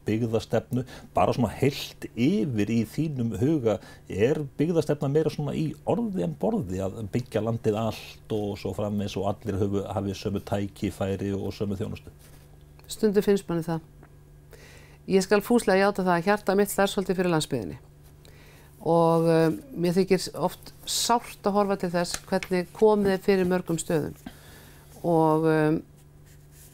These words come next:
Speaker 2: byggðaáætlanirnar hafa ekkert vægi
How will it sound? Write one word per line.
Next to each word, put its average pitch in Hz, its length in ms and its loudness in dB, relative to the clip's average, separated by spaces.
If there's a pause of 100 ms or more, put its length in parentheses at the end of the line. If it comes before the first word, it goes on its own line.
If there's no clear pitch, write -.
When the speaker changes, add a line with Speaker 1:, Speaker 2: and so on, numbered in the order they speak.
(680)
Speaker 2:
byggðaáætlanirnar 214 1160 4
hafa 208 760 0 (1080)
ekkert 247 360 0
vægi 202 500 0